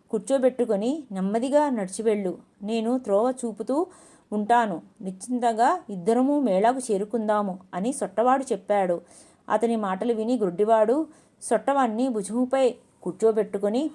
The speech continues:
మెల్లగా నడుచుపోతున్నాడు. గ్రుడ్డివాడు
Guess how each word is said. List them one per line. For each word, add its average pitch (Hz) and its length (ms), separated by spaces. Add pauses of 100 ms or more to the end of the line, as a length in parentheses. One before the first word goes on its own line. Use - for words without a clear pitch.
మెల్లగా 196 400
నడుచుపోతున్నాడు. 208 1200 (360)
గ్రుడ్డివాడు 233 720